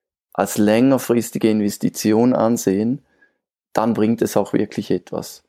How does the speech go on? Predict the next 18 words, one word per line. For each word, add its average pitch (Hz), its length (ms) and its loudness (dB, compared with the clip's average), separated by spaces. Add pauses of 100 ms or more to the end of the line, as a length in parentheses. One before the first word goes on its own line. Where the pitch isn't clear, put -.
(420)
Aber 113 240 0
man, 110 360 2
man 107 120 0
darf 107 280 0
es 110 160 -4
wie 120 120 2
nicht - 400 0 (800)
nur 117 320 4
als 107 160 -2
Abfallprodukt, 107 1000 -2
sag - 280 0
ich - 160 -6
mal, 104 240 2
aus 98 180 -2
einem 98 200 0
Projekt 107 480 2
heraus 101 420 0
sehen. 90 340 -2